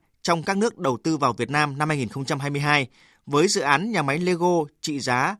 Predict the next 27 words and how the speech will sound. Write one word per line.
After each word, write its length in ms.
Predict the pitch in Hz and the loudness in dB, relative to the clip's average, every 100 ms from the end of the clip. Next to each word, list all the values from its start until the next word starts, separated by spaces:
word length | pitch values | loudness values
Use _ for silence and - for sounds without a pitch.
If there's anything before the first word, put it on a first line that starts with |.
| _ - | _ -4
một 200 | 143 - | -4 -2
tỷ 80 | 127 | 0
đô 60 | |
la 100 | 127 | 0
Mỹ, 260 | 156 160 220 _ _ _ _ - | 2 2 0 _ _ _ _ 0
đưa 220 | 185 196 | 2 4
tổng 200 | 165 117 | 2 -2
số 180 | - 147 | -2 0
vốn 200 | 156 202 | 0 4
đầu 140 | 151 147 | 2 4
tư 120 | 180 | 2
của 120 | 139 | 2
Đan 160 | 143 165 | 0 0
Mạch 140 | 127 | -4
vào 160 | 117 120 | -2 -2
Việt 140 | 123 | -2
Nam 260 | 143 156 139 _ _ _ | 2 2 2 _ _ _
là 160 | 143 156 | -2 0
một 180 | 156 151 | 0 -2
phẩy 140 | 147 117 | -2 -2
bảy 140 | 120 | -2
mươi 120 | 135 | -4
tám 280 | - 135 175 | 0 0 0
tỷ 100 | 131 | -4
đô 60 | 117 | -2
la 100 | 131 | 0
Mỹ. 220 | 156 | 0